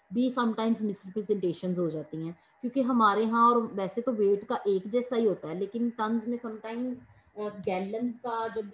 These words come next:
oil specially मंगवाया जाता है तो उसकी understanding होना बहुत ज़रूरी है। जो बंदा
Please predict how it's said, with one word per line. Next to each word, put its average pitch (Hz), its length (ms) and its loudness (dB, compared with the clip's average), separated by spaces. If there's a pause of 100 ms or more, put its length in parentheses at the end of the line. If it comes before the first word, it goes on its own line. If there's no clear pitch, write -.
(120)
oil 254 320 -2
specially 214 440 -8
मंगवाया 196 340 -2
जाता 170 320 -8
है - 280 -14 (200)
तो 262 60 -6
उसकी 269 460 -4
understanding 233 720 2
होना 196 220 4
बहुत 196 300 6
ज़रूरी 185 400 2
है। 220 80 4
जो 208 140 4
बंदा 185 360 0